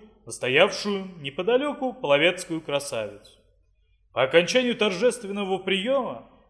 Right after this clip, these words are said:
Гаврила Алексеевич подошёл к молодому, приветливому Абд-ар-Рахману и спросил его: "Не знаешь ли ты, пресветлый хан, что стало с нашим старым воеводой Радшой?" Не вижу я его нигде.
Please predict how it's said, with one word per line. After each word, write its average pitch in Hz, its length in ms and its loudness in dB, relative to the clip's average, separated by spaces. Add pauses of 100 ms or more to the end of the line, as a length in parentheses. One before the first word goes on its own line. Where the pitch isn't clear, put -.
(140)
Гаврила 165 400 6
Алексеевич 208 520 -2
подошёл 147 440 0
к - 100 -18
молодому, 202 680 4 (360)
приветливому 220 840 -2
Абд-ар-Рахману 165 920 0 (160)
и 147 80 -16
спросил 185 460 0
его: 139 420 -4 (800)
"Не 123 120 -10
знаешь 262 340 -2
ли 262 100 -2
ты, 175 480 -2
пресветлый 151 520 -4
хан, 139 320 -2 (340)
что 269 200 -12
стало 202 420 4
с - 160 -4
нашим 180 340 0
старым 185 400 2
воеводой 175 540 4
Радшой?" 143 480 2 (520)
Не 135 80 -4
вижу 185 240 2
я 156 160 4
его 143 160 4
нигде. 131 540 -6